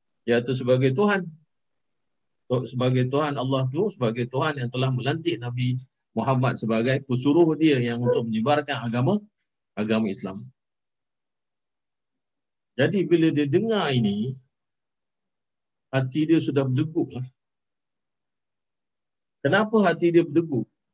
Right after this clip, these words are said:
Dan dia tidak membalas surat itu sebagaimana yang dibuat oleh Raja Parsi. Dia berdegup hati dia tu kerana dia tahu, dia ba-, dia baca banyak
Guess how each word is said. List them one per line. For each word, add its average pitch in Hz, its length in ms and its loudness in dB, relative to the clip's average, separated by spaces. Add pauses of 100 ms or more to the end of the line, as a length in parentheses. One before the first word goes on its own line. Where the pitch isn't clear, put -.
(300)
Dan 131 240 2
dia 170 160 4
tidak 139 480 -2
membalas 131 640 0
surat 123 320 -2
itu 127 240 -20
sebagaimana 120 560 -4
yang 117 160 -2
dibuat 113 400 -10
oleh 117 220 -8
Raja 107 260 -6
Parsi. - 400 -8 (2000)
Dia 110 100 -2
berdegup 156 480 2
hati 143 300 -2
dia 147 100 2
tu 151 240 -2
kerana 135 320 0
dia 123 220 0
tahu, 127 320 0
dia 113 100 -8
ba-, 131 240 0
dia 131 240 -2
baca 131 400 0
banyak 131 360 -4